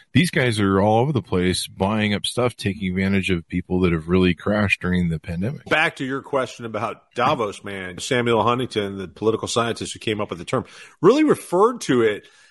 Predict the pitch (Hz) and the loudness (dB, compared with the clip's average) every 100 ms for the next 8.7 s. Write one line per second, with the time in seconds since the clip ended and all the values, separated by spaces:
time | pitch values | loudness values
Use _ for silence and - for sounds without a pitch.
0 | - - - - 214 208 151 147 90 101 | -2 -2 -2 -4 -4 2 2 2 0 2
1 | 127 151 156 120 110 - 160 165 - 151 | 2 2 -2 -8 -10 -4 -2 -2 -4 -2
2 | 170 170 117 - 101 90 80 76 _ - | -2 -4 -10 -6 -4 -6 -10 -12 _ -20
3 | - - 135 143 - - 147 170 143 156 | -14 2 2 2 -2 0 2 2 -2 0
4 | 143 131 - 135 131 117 - 156 - 104 | 2 0 -4 -4 -4 -4 -4 -4 -4 -8
5 | - 120 120 120 120 160 147 139 113 117 | -4 -2 -2 -2 -2 0 0 -2 -4 -8
6 | - 110 135 123 98 101 147 - 107 90 | -8 -6 0 2 2 2 0 2 -2 -2
7 | - - 113 107 101 - 120 101 90 85 | -6 -4 -4 -4 -8 -2 -2 -2 -6 -2
8 | 110 139 - 92 85 92 | 0 0 0 -8 -8 -10